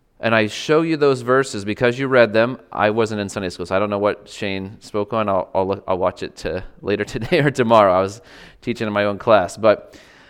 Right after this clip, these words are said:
however, he emphasized, uh, I know Galatians is a long book to, to cover in one week,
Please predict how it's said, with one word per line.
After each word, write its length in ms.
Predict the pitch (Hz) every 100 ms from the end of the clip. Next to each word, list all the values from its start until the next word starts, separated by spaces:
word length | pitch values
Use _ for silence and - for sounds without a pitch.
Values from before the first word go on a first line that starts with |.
| _ _
however, 420 | 135 135 156 156
he 220 | 160 156
emphasized, 840 | 160 165 170 165 143 127 131 120 -
uh, 280 | 120 117 -
I 120 | 117
know 160 | 113 113
Galatians 520 | 107 110 113 127 107
is 100 | 104
a 60 | 107
long 260 | 107 110
book 300 | 110 107 -
to, 220 | - 98 -
to 140 | 101
cover 360 | - 107 101 95
in 100 | 98
one 220 | 101 98
week, 360 | 101 90 _